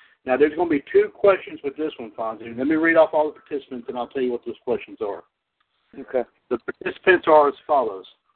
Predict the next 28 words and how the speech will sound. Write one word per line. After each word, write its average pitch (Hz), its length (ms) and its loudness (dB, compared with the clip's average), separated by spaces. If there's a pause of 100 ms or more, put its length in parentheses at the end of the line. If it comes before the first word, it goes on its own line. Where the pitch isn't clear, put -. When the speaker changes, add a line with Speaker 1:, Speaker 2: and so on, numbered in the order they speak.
(120)
Speaker 1:
Braun 127 300 0 (140)
Strowman, 175 360 -2 (520)
Finn 180 200 -4
Balor, 160 440 2 (200)
The 131 80 -10
Miz, 151 400 -6 (280)
Rusev, 147 480 0 (200)
Bobby 156 280 2
Roode, 139 360 0 (160)
Kevin 165 280 -4
Owens, 139 320 0 (180)
Samoa 147 380 -2
Joe, 127 440 -2 (460)
and 120 180 -8
the - 60 -12
final 160 260 2
participant 156 580 -6
is 113 120 -8 (100)
any 160 300 0
one 156 320 0
of 127 120 -8
the 120 80 -14
three 151 240 -4
members 131 480 0
of 120 100 -14
the 120 80 -6
New 135 240 2
Day. 101 200 -4